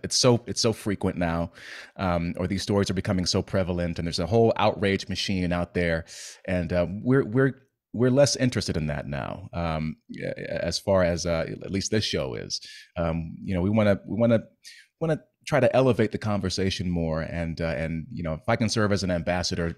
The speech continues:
to, to the arts, you know, and, and bring you interesting people, then that's what we wanna do. But, um, <clears throat> you know, you mentioned before that, uh, you sort of were on this wavelength where you were, um,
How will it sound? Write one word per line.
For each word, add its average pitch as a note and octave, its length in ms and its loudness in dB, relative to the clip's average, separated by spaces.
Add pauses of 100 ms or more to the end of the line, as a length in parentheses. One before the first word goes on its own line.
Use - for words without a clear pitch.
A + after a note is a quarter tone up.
to, - 100 -8
to F#2 220 -6
the E2+ 120 -2
arts, E2 400 -2
you F2+ 80 -2
know, D#2+ 120 -2
and, E2 180 -2
and E2 160 -4
bring F2+ 140 0
you F2+ 120 0
interesting F2 460 -4
people, E2 340 -4
then D#2+ 120 -6
that's D#2+ 180 -6
what - 80 -6
we E2+ 80 -2
wanna D#2+ 220 -2
do. E2 400 -2
But, A2 320 4 (480)
um, F#2+ 320 2 (160)
<clears throat> - 960 -12
you C3 80 2
know, A2 120 6
you A2+ 240 4
mentioned C#3 300 4
before G#2 460 2
that, E2 240 -2
uh, D#2+ 60 0
you G2 180 2
sort G2+ 220 2
of E2+ 100 2
were E2+ 100 0
on F2 140 0
this F2 160 -2
wavelength F2+ 520 0
where E2+ 60 -2
you F2 180 2
were, F2+ 240 2 (520)
um, E2+ 340 -2